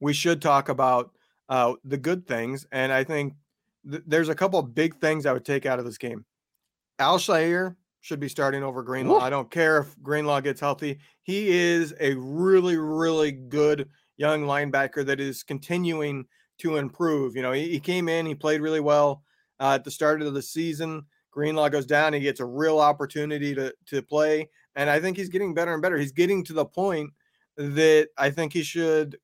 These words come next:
Speaker 1: in the future, get some Pro Bowl consideration. I think this year, with only starting partial year, he's never gonna get it, but he's playing at a Pro Bowl level, in my opinion.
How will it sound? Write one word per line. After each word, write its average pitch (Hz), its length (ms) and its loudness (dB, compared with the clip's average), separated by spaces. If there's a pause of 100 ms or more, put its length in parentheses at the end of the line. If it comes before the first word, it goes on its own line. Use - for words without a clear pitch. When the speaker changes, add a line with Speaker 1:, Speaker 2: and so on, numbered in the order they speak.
(140)
Speaker 1:
in 151 140 -2
the 143 60 -4
future, 160 600 -4 (380)
get 156 180 -6
some 156 140 -6
Pro 190 200 2
Bowl 180 160 0
consideration. 123 640 -6
I 131 40 -2
think 143 180 0
this 160 220 0
year, 156 120 4
with 147 220 2
only 139 300 0
starting 143 400 2
partial 143 340 0
year, 139 180 2
he's 139 120 -2
never 127 160 -4
gonna 131 160 -6
get 127 180 0
it, 196 120 -2 (460)
but 165 120 6
he's 190 80 2
playing 214 280 2
at 160 120 4
a 143 40 2
Pro 156 220 2
Bowl 143 180 2
level, 127 300 2
in 113 100 -4
my 120 140 -2
opinion. 117 320 -6